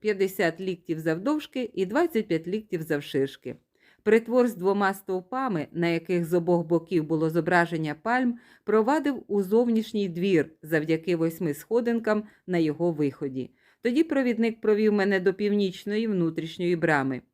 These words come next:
Він зміряв цю браму. Її розміри були такими ж. Її бокові кімнати й простінки між ними, її притвор,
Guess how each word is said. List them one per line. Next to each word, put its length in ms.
Він 260
зміряв 460
цю 160
браму. 460
Її 300
розміри 480
були 260
такими 500
ж. 140
Її 320
бокові 460
кімнати 540
й 40
простінки 680
між 200
ними, 300
її 340
притвор, 580